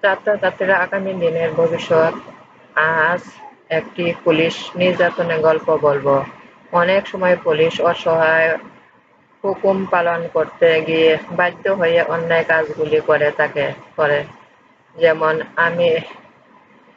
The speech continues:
গণমাধ্যম ও মানবাধিকার কর্মী হিসাবে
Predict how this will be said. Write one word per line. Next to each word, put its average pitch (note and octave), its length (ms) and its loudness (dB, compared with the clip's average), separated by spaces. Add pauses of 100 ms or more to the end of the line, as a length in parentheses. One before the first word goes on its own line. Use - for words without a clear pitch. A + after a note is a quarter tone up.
(260)
গণমাধ্যম E3+ 760 0
ও E3+ 120 -2
মানবাধিকার D#3+ 720 0
কর্মী D#3 360 0
হিসাবে D3+ 460 0